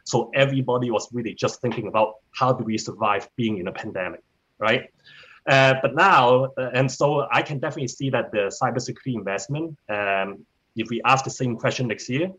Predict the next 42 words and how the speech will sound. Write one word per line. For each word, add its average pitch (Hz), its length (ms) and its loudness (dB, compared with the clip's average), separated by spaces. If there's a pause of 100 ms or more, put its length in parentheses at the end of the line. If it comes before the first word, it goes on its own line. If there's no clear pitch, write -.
(260)
that 113 120 2
percentage 104 480 -8
is - 120 -14
gonna 92 180 -8
go 85 220 -8
up. - 200 -14 (380)
And 117 180 0
same 131 260 2
with 110 180 0
the 104 80 -8
fact 113 380 -2
that, 104 200 -2
you 104 80 -4
know, 92 220 -2 (160)
incorporating 117 680 -4
that 113 200 -2
into 98 180 -10
the 101 100 -6
risk 104 220 -8
management 98 420 -10
program 92 340 -8
as - 140 -14
well. 101 220 -8 (220)
And 139 120 0
I 165 100 4
think 233 240 -4
for 127 500 4
the, 120 240 -6 (520)
the 123 140 2
incorporation 156 680 -2
of - 180 -4
cybersecurity 135 640 0
in 120 60 -2
the 107 100 -2
risk 110 240 -6
management 113 400 -2
program, 104 520 -4 (500)
the 127 80 2
reason 185 360 0
why 156 200 4
it 120 140 0
has, - 300 -8